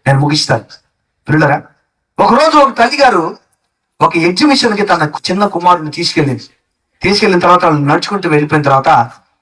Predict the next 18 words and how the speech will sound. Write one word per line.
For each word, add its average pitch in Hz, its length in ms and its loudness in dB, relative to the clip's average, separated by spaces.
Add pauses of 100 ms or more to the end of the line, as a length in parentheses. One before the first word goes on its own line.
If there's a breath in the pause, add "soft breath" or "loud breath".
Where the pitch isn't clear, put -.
(260)
అక్కడ 185 240 0
ఒక 175 140 2
చిన్న 262 400 -4
కుక్క 190 280 -2
పిల్లల 165 520 0 (320)
గుంపు 202 220 0
ఉంది. 123 300 -2 (420)
తెల్ల 170 320 2
కుక్క 170 220 -2
పిల్లలు, 160 380 0 (100)
చాలా 175 140 2
బాగున్నాయి 175 460 0
బొచ్చు 151 260 -4
కుక్క 143 260 -4
పిల్లలు. 120 240 -2 (400 soft breath)
అక్కడ 208 240 -4
ఆయన 240 140 4
అమ్ముతున్నాడు. 277 460 0